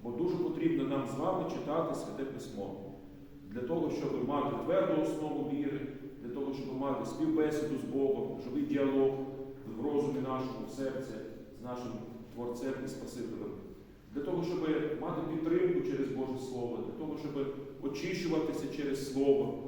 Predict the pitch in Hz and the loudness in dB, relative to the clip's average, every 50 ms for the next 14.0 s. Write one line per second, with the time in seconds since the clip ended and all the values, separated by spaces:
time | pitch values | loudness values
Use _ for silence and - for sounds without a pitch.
0 | - - 120 123 123 123 - 101 - - - - - - - - - - - - | -8 -4 -2 0 0 0 0 -2 -6 -6 -8 -8 -10 -12 -14 -16 -16 -16 -16 -16
1 | - - - - - - - - - - - - 120 120 120 120 - - - 117 | -18 -18 -18 -16 -16 -14 -8 -4 -4 -2 -2 -2 -4 -4 -4 -4 -6 -6 -6 -6
2 | 117 113 113 110 - - 147 160 147 - - - - 117 113 113 110 113 110 104 | -4 -4 -4 -2 -2 -2 -2 -2 -2 -2 -4 -4 -4 -6 -6 -6 -6 -6 -6 -6
3 | 104 101 104 104 104 104 104 104 101 - - - 98 92 - 95 - - - - | -6 -6 -6 -6 -6 -4 -4 -6 -6 -8 -8 -8 -8 -6 -8 -8 -10 -12 -12 -14
4 | - - - - - - - - - - - - - - - - - - - - | -14 -14 -16 -16 -16 -16 -16 -16 -18 -18 -18 -18 -18 -18 -18 -12 -8 -8 -6 -4
5 | 120 123 131 160 170 170 160 - - - 117 113 - - - 117 117 113 - 110 | -2 0 0 0 2 2 0 0 0 -2 -2 -4 -4 -4 -4 -4 -4 -6 -6 -6
6 | 107 107 - 92 87 - - - 139 139 135 135 135 - - - - - 160 190 | -6 -6 -6 -8 -8 -8 -6 -2 0 2 2 2 2 0 0 0 0 -2 0 0
7 | 196 - 180 185 - - 180 - - - - 135 135 131 135 139 139 135 131 127 | 0 2 2 2 0 0 -2 -4 -6 -4 -4 -2 -2 -2 -2 -4 -4 -4 -6 -4
8 | 127 127 127 120 123 123 120 120 117 120 117 120 117 113 113 113 120 117 117 117 | -4 -4 -2 -2 -4 -4 -4 -6 -6 -6 -6 -6 -8 -8 -8 -6 -6 -6 -6 -6
9 | 107 104 - - - - - - - - - - - 127 - 139 143 143 - - | -8 -8 -8 -10 -10 -12 -14 -14 -14 -14 -12 -8 -6 -2 0 0 2 2 2 2
10 | - - 156 - - - - - - - - - - - - - - - 160 - | 4 4 4 4 4 4 4 4 2 2 2 2 4 4 4 4 4 2 2 0
11 | - - - - - - - - - - - 143 - - 123 123 - 175 175 190 | 0 -2 -4 -6 -8 -8 -10 -10 -10 -8 -6 -4 -2 -2 -2 -2 -2 0 0 2
12 | 196 185 165 165 156 170 170 160 156 147 139 - 135 135 135 135 139 143 147 147 | 2 2 2 2 4 4 4 4 2 2 0 0 0 0 0 0 2 2 2 2
13 | 135 135 143 139 135 - - - - 120 123 127 127 127 123 120 123 - - 107 | 2 2 0 0 -2 -4 -6 -6 -6 -4 -2 -2 -2 -2 -2 -4 -4 -6 -6 -8